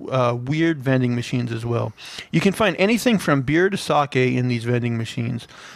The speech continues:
Of course, you cannot just buy booze from a vending machine. Uh, you do have to scan your I D card.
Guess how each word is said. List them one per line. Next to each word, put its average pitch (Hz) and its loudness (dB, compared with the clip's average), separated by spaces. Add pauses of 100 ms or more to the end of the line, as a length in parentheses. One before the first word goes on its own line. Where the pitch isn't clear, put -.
(120)
Of 127 0
course, 180 0
you 156 -2
cannot 160 2
just 165 0
buy 143 2
booze 131 2
from 123 2
a 120 -2
vending 123 0
machine. 123 -6
Uh, 123 -4
you 123 -4
do 127 0
have 135 0
to 139 0
scan 123 -2
your 123 0
I 120 -2
D 113 -4
card. - -6